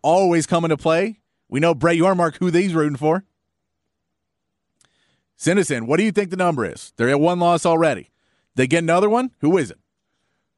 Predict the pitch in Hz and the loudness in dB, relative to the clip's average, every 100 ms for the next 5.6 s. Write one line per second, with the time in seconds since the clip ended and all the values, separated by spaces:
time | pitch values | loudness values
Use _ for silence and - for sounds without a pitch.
0 | _ _ _ _ _ _ _ _ - 110 | _ _ _ _ _ _ _ _ -10 -2
1 | 120 160 - 196 185 151 160 - 165 147 | 0 2 2 0 -2 -4 -2 -2 -2 -4
2 | 175 151 139 143 135 151 143 117 139 127 | -4 -2 -2 -2 -2 -2 -2 -2 -2 -4
3 | 98 - _ _ 143 160 160 143 147 139 | -6 -14 _ _ -2 0 0 0 -2 -2
4 | 117 139 - 127 117 113 104 - _ _ | -2 -4 -2 -4 -2 -2 -4 -8 _ _
5 | 156 151 135 117 - | -2 0 -2 -4 -8